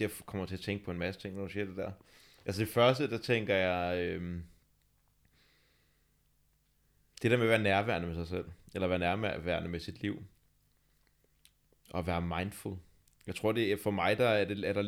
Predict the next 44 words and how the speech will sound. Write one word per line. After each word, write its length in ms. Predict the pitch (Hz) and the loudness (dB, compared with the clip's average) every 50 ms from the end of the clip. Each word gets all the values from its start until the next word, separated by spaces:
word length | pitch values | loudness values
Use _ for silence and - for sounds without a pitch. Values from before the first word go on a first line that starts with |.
| 90 | 0
er 120 | 85 101 104 | 0 0 0
der, 80 | 101 - - | 0 0 -2
er 80 | 107 110 | -2 0
der, 80 | 110 107 | 0 0
er 200 | 104 - 110 107 | 2 0 0 0
der 100 | 117 113 | 0 -2
også, 240 | 107 - - - - - - - - _ _ _ _ _ _ _ _ _ _ _ _ _ _ _ - | -2 -4 -6 -12 -14 -20 -20 -20 -20 _ _ _ _ _ _ _ _ _ _ _ _ _ _ _ -6
jeg 80 | 110 | -6
håber, 360 | 92 90 98 107 123 127 151 120 | -2 0 2 2 2 4 2 2
at 100 | 98 82 | 2 0
der 80 | 92 | -2
kan 100 | 92 90 | -4 -4
komme 240 | - - 95 98 101 | -4 -4 -6 -6 -6
sådan 100 | 98 104 | -6 -6
lidt 100 | 104 98 | -6 -4
mere 140 | 101 101 98 | -4 -4 -6
en 60 | 98 | -6
forståelse 520 | 92 95 92 - 107 104 90 92 - 98 98 | -6 -10 -8 -4 -4 -4 -4 -4 -4 -2 -2
af, 60 | 95 | -2
at 60 | 92 - | -4 -4
det 60 | 98 98 | -4 -4
er 40 | |
jo, 60 | 92 92 | -4 -2
der 80 | 92 92 | -2 -2
er 40 | |
noget 140 | 92 95 98 | -2 -2 -2
misforstået 560 | 101 104 107 107 - 135 127 - 104 98 98 | -2 -2 -4 -4 -6 -8 -8 -4 -4 -4 -2
i, 80 | 95 90 | -2 -4
at 100 | 95 - | -6 -6
så 60 | 101 | -8
skal 180 | - - 110 107 | -8 -4 -4 -4
man 60 | 95 | -2
bare 140 | 95 95 95 | -2 -2 -2
ikke 100 | 95 - | -2 -2
gøre 200 | 95 95 98 101 | -2 -2 -2 -2
noget, 100 | 101 95 | -4 -6
så 40 | - | -6
skal 80 | 107 | -4
man 40 | 101 | -6
være 100 | 98 92 | -4 -4
helt 200 | 92 113 - - | -6 -8 -8 -8
chill 280 | - - 104 101 98 104 | -8 -4 -2 -2 -2 -2
og 100 | 101 90 | -2 -2
rolig. 340 | 95 92 92 95 95 104 | -2 -4 -4 -4 -8 -10